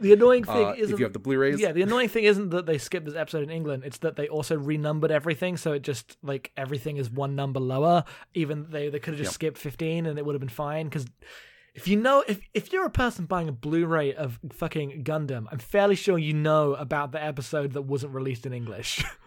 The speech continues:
Speaker 2: So the thing I saw was that, like, uh,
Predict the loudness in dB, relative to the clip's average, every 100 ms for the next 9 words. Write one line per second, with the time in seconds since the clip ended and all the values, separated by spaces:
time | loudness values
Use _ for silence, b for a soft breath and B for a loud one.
0 | B B B B 0 2 4 4 6 6
1 | 6 8 10 10 8 4 2 4 2 0
2 | -6 _ _ -2 0 0 -2